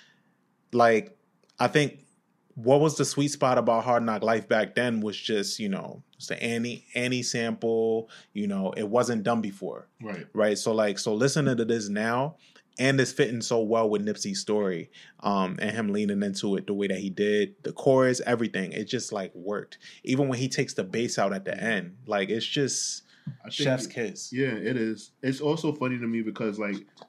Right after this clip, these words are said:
Speaker 2: this was literally just, like, uh, there's so many, there's so many stories of how D Js used to just use, like, instrumentals, like, in between, like, doing shit at shows. And,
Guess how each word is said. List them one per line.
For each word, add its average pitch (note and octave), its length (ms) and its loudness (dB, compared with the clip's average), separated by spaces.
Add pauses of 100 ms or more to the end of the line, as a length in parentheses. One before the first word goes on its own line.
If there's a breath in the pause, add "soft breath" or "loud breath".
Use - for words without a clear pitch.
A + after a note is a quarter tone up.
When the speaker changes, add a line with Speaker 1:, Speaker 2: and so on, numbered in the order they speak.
(120)
Speaker 2:
this D3 200 -2
was B2+ 360 -2
literally B2+ 460 2
just, A#2 360 -6
like, G#2+ 300 -2
uh, G#2 300 -6 (320)
there's D#3+ 200 4
so F3 100 4
many, D#3+ 220 2
there's C#3+ 260 0
so D#3 100 -2
many D3 180 0
stories C3 540 2
of A2 540 0 (720)
how A#2 680 4 (280)
D C3+ 200 -2
Js B2+ 240 0
used B2+ 200 -4
to A2+ 60 -8
just G#2+ 300 2
use, A2+ 260 -4
like, G2+ 200 -4
instrumentals, A#2 680 -4
like, G#2+ 240 -6 (180)
in A#2+ 120 0
between, A#2+ 400 -4
like, G#2 200 -2
doing A2 220 -2
shit A#2 180 -4
at G#2 140 -2
shows. A#2 400 -4 (520 soft breath)
And, A#2 300 0